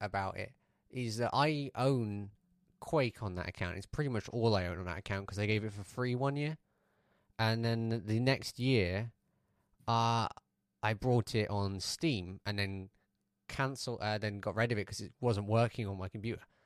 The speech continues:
And then they did that announcement where they remastered Quake.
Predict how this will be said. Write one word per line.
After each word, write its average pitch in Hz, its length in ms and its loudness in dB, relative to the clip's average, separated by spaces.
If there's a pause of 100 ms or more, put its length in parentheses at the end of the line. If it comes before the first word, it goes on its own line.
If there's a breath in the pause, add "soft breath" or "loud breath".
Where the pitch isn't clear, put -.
(260)
And 117 140 -2
then 127 140 0
they 135 220 4
did 120 260 -2
that 120 220 2
announcement 113 580 -2
where 104 120 2
they 107 120 4
remastered 110 720 2
Quake. 101 420 2